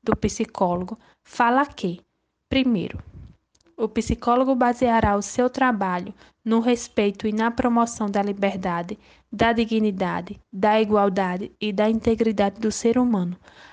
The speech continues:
apoiando nos valores que embasam a Declaração Universal dos Direitos Humanos. Segundo,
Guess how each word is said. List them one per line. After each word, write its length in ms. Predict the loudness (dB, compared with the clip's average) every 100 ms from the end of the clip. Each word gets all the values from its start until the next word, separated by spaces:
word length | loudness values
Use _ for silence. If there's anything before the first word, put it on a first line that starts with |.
| -2
apoiando 600 | -2 2 2 4 4 4
nos 240 | 2 2
valores 520 | 2 2 2 2 0
que 120 | 0 -2
embasam 480 | 0 0 -2 -2 -4
a 60 | -4
Declaração 680 | -4 -2 -2 -2 -4 -4
Universal 600 | -4 -2 -2 -2 -2 -2
dos 180 | 0 -2
Direitos 420 | -2 -2 -2 -2
Humanos. 560 | -2 0 -2 -6 -12 -18 -20 -20 -20 _
Segundo, 760 | -16 0 0 2 2 2 -2